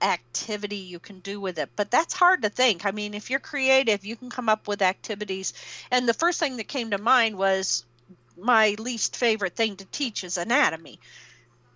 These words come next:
Because here's a femur. Can you say femur? But wow, is there so much more interesting if you learn the femur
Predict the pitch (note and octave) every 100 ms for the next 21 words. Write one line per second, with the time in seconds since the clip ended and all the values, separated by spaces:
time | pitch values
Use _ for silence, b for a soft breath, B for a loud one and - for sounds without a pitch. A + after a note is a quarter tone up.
0 | - - A#3 A#3+ G3+ F#3 - - - -
1 | - - _ _ _ - B3 G#3 G3+ F4
2 | C4+ F3 - G#3 F#3+ - F#3+ - D4+ A#3+
3 | - _ _ _ _ _ _ _ _ _
4 | _ - A3+ G#3 _ _ - A#3 C4+ C4
5 | G3+ G3 - A3 - - - - - C#4+
6 | C4+ A#3+ A3+ G#3+ - G#4+ - C#4+ - A#3
7 | G#3 - G#3 G3+ C4 D4 A#3+ A3 A3 -
8 | G3+ - F#4 E4 A3+ F#3 G3